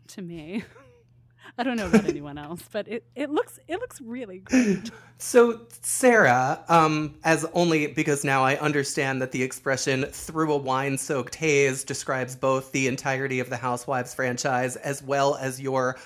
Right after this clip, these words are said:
Speaker 2: current state this morning, not to blow up your spot and what you were explaining before we started recording,
Speaker 1: <laughs>
Speaker 2: but what is your, do you have any familiarity with the Beverly Hills part of the franchise at all?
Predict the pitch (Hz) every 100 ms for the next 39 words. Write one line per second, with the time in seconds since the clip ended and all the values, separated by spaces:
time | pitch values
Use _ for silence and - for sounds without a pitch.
0 | - - 196 160 165 - 165 143 143 143
1 | 147 135 170 190 156 131 147 117 127 123
2 | 143 - 127 120 180 131 131 135 131 120
3 | 117 - 135 127 135 139 151 131 135 -
4 | 285 127 - 262 294 180 - 175 - -
5 | - 165 165 196 247 214 165 170 165 165
6 | 196 220 202 - 165 165 165 165 151 143
7 | 135 123 123 127 127 127 127 135 123 127
8 | 120 123 123 123 117 123 - - _ -
9 | 123 123 127 117 117 120 120 117 123 107
10 | 104 127